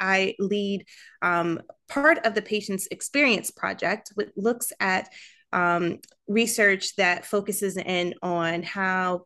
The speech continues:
people seeking abortion care experience their care. Um, my area of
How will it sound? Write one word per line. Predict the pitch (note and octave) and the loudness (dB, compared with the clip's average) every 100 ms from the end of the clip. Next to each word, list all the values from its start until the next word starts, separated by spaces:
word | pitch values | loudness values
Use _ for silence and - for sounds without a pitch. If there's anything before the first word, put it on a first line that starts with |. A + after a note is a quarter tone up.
| - | -8
people | G#3 G3 G3 F3 | -6 -4 -2 -2
seeking | - F#3+ F#3 F3+ | -2 -4 -4 -6
abortion | E3 E3 D#3 F3 | -6 -8 -8 -10
care | - E3 D#3 - | -6 -4 -2 -4
experience | - - - B3+ A3 E3+ - | -6 -6 2 4 4 0 -6
their | - | -10
care. | - - - - - - - - | -10 -8 -8 -10 -14 -20 -20 -6
Um, | F#3 F#3 F#3+ | -2 -2 0
my | G3 G#3 A3 - | 2 4 2 2
area | G3+ G3 F#3+ F3+ F3+ | 0 2 2 0 -2
of | F#3 | -4